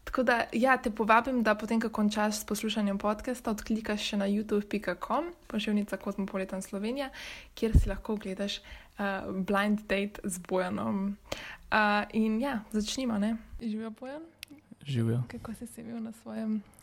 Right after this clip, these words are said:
Speaker 1: prvem blind dateu pred kamero?
Speaker 2: A, malo sem bil živčen,
Speaker 1: Aha.
Speaker 2: zaradi tega, ker nisem bil še na nobenem blind dateu.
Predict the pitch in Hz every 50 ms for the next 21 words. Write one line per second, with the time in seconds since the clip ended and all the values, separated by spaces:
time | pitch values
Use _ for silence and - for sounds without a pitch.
0 | - - - _ _ _ _ _ - - 220 214 220 208 208 202 202 - - 240
1 | 262 _ _ _ - 214 202 202 202 202 202 202 196 196 196 196 - 214 - 202
2 | 202 - - - 190 202 202 202 208 214 208 214 - - - - _ _ - -
3 | - - - - - - - - - - - - - 143 117 113 113 113 110 107
4 | - - - 60 - - - _ - - 113 110 110 113 117 - 120 110 113 110
5 | 117 113 107 - - 113 117 107 - - - - - - - _ _ - - -
6 | - - 104 - - - 98 95 95 90 - - - 92 95 - 104 107 110 -
7 | - 104 104 107 107 - - 98 101 101 98 104 107 107 110 90 85 92 90 85
8 | 87 98 101 95 95 - 110